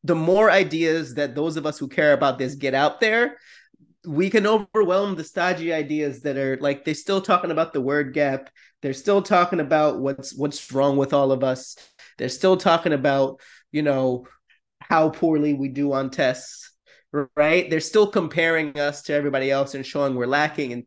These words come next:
focusing on how to fix that when realizing that they themselves are the problem.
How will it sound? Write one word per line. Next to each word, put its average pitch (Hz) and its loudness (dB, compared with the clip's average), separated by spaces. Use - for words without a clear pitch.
focusing 160 0
on 127 0
how 127 0
to 113 -2
fix - -6
that 127 0
when 127 -4
realizing 143 0
that 120 -8
they 139 2
themselves 131 0
are 120 -4
the 113 -6
problem. 185 2